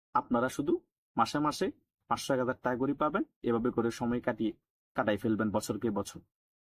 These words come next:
দল ক্ষমতা আসবে না, দল সংগঠিত হবে না। তাই এসব বাদ দেন, মেইন জিনিসে ফোকাস দেন, সেটাই আমাদের দলের জন্য মঙ্গলজনক, মুক্তিযুদ্ধের সপক্ষের জন্য মঙ্গলজনক, আওয়ামী লীগের জন্য মঙ্গলজনক এবং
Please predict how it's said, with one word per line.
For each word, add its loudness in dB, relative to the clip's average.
দল 2
ক্ষমতা 2
আসবে 2
না, 0
দল 2
সংগঠিত 0
হবে -2
না। -8
তাই 2
এসব 2
বাদ 2
দেন, 2
মেইন 4
জিনিসে 2
ফোকাস -2
দেন, -12
সেটাই 2
আমাদের 2
দলের 4
জন্য 2
মঙ্গলজনক, 2
মুক্তিযুদ্ধের 2
সপক্ষের -2
জন্য 2
মঙ্গলজনক, 2
আওয়ামী 8
লীগের 4
জন্য 2
মঙ্গলজনক 2
এবং 0